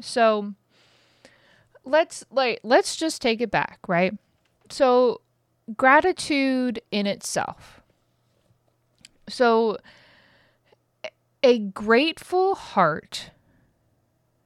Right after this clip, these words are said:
is a magnet for miracles.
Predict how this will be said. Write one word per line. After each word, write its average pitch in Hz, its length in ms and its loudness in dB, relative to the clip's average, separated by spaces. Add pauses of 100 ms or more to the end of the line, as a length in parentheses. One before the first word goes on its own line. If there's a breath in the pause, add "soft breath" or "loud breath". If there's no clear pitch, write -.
(1000)
is 247 180 2
a 220 80 4
magnet 208 1000 0 (1000)
for 254 200 4
miracles. 202 920 -2